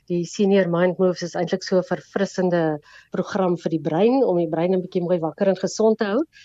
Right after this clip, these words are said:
So die kursusse kan ek aanbied en, ehm, ek gaan baie tyd saam met my kleinkinders en my kinders deurbring. Ek het ook 'n liewe vriend nou. Ons gaan heelwat reis. So ek sien daarna uit om net voltyds gelukkig te wees.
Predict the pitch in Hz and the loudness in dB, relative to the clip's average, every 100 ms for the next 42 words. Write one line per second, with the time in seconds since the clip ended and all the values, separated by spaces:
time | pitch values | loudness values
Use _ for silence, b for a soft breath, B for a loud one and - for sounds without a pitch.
0 | B - 196 180 - 214 214 208 202 185 | B -2 -2 -2 0 0 0 -4 -2 0
1 | 180 - 220 233 277 _ 185 175 170 170 | 0 -2 -2 -2 -6 _ -2 0 0 -2
2 | 156 156 156 - 175 170 - 170 160 147 | -2 -2 -2 -6 -6 -6 -4 -2 -2 -4
3 | - 160 185 180 170 175 - 170 160 156 | -12 -4 2 2 2 -2 0 -2 0 -2
4 | 147 196 202 190 196 185 170 156 147 214 | -2 2 0 2 0 0 0 -2 0 2
5 | 220 220 208 202 220 269 320 B B B | 2 4 2 2 2 0 -2 B B B
6 | B - 196 185 175 - 202 190 - 170 | B -2 0 0 -4 2 2 2 0 2
7 | 185 175 - 240 254 262 254 269 349 349 | 2 0 -4 0 2 2 2 4 2 -4
8 | B B _ 190 185 - 165 147 170 185 | B B _ 0 0 -2 -2 0 2 2
9 | 170 151 147 160 226 330 - - - _ | 2 -2 -2 0 2 2 -2 -16 -20 _
10 | B B B _ - 190 185 - - 202 | B B B _ -2 0 0 -4 0 2
11 | 190 185 190 208 208 196 196 190 190 185 | 4 2 2 2 2 4 4 2 -2 0
12 | 180 - 170 160 165 147 151 123 113 - | 0 2 0 2 0 -2 -4 -2 -4 -6
13 | - | -16